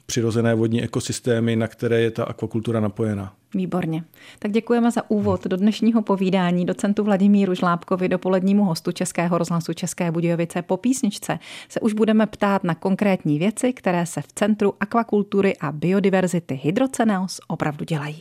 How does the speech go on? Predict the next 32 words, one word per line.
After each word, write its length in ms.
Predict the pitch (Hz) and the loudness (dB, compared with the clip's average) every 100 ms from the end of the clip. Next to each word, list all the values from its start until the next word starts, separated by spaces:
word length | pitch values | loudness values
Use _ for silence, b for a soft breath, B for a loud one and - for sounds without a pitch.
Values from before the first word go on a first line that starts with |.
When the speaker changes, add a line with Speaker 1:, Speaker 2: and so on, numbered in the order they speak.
| - _ | -20 _
Speaker 2:
Z 120 | - | -12
Centra 440 | - 190 180 196 190 | -4 -2 0 -2 -2
Cen 260 | - 214 247 | 0 0 2
Aqua 400 | 247 - 170 160 | -2 -2 -2 0
za 120 | 165 | 0
námi 280 | 175 170 170 | 0 0 0
dnes 220 | 180 190 | 0 -4
přišel 340 | - 196 - 202 | -4 -4 -2 0
dopolední 500 | 190 202 202 170 156 | 0 0 0 0 0
host 300 | 180 202 - | -2 -4 -6
Českého 480 | 202 - 202 190 190 | -6 -4 -2 -2 -2
rozhlasu 380 | 175 180 170 | -2 -2 -4
České 360 | 180 180 - 180 | -4 -6 -4 -4
Budějovice, 500 | 170 165 170 165 180 | -4 -2 -2 -2 -4
docent 380 | 175 - 180 170 | -6 -4 -4 -2
Vladimír 460 | 165 151 160 165 | -2 -2 -2 -2
Žlábek. 680 | 156 180 170 175 165 165 - B B B B B B B B 180 | -4 -2 0 2 0 -2 -8 B B B B B B B B 0
Mohl 260 | 185 196 | 2 2
byste 240 | 285 - 302 | 0 2 4
nám 220 | 269 262 | 6 4
to 100 | 254 | 2
vaše 220 | 233 254 | -2 -2
centrum 480 | - 208 202 214 214 | 0 0 2 4 6
nějak 260 | 190 247 | 4 2
představit? 540 | - 226 - 151 147 - - - - | -2 -6 -6 -8 -8 -12 -18 -14 -8
Jak 140 | 170 | -6
si 100 | - | -4
ho 160 | 180 190 _ _ | -4 -6 _ _
máme 320 | 185 170 180 | -2 -2 -2
představovat 600 | - - - 165 160 170 | -4 -8 -4 -2 -2 0
my? 160 | 170 139 _ _ - | -2 -2 _ _ -12
Speaker 1:
Hmm. 180 | 104 | -10